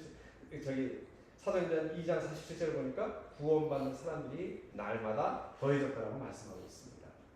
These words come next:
예, 한 번 더 넘겨주세요. 예. 그래서 교회는 어떻습니까? 우리 성도들 한 사람 한 사람들이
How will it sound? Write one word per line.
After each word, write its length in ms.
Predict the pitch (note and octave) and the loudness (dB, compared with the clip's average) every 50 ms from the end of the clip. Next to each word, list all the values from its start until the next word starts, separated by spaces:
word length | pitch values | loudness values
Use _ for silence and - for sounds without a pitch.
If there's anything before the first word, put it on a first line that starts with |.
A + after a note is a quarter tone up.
| - - - | -20 -18 -18
예, 160 | - - - | -16 -16 -12
한 80 | C3+ C#3 | -10 -6
번 140 | C3 B2 A#2 | -6 -4 -4
더 60 | A#2 A2 A2 | -4 -4 -4
넘겨주세요. 1000 | G#2+ G#2+ - - - G2 G2 - - A2 - - - - - - B3 - - - - - - - - - | -6 -8 -8 -10 -10 -12 -12 -12 -12 -12 -10 -6 -4 -2 -2 -2 -2 -4 -8 -12 -16 -18 -20 -16 -8 -4
예. 300 | A2 A2 - - - - - - - - - - - - - | -4 -4 -4 -4 -8 -12 -16 -18 -20 -20 -20 -20 -20 -16 -6
그래서 680 | - B2 A#2+ A#2 - F#3+ G3 A3 A#3 - - - - - - | -2 0 0 0 4 4 6 6 6 4 0 -4 -6 -6 0
교회는 400 | D3+ D3 D3+ D#3 D3+ D3+ - - | 4 6 8 8 8 8 6 6
어떻습니까? 560 | - - - - A#2+ A2+ G#2+ - - - - - - - - - - | 4 0 -2 -4 -6 -8 -8 -8 -8 -10 -10 -12 -18 -20 -18 -14 -10
우리 140 | B2+ A#2+ B2+ | -8 -6 -6
성도들 540 | B2+ - G3 F#3 F#3 F3 E3 D#3+ E3 E3 - | -6 -6 -6 -4 -4 -2 -2 -2 -4 -4 -4
한 140 | A3+ B3 A#3+ | -4 -4 -4
사람 280 | A3 G#3 A3 F#3+ F3+ E3 | -2 0 0 0 0 0
한 100 | E3+ F3 | -2 -2
사람들이 720 | E3+ F3+ E3+ E3 - - - - G3 F#3 - - - - | 0 0 0 0 0 -2 -4 -4 -4 -2 -2 -2 -4 -6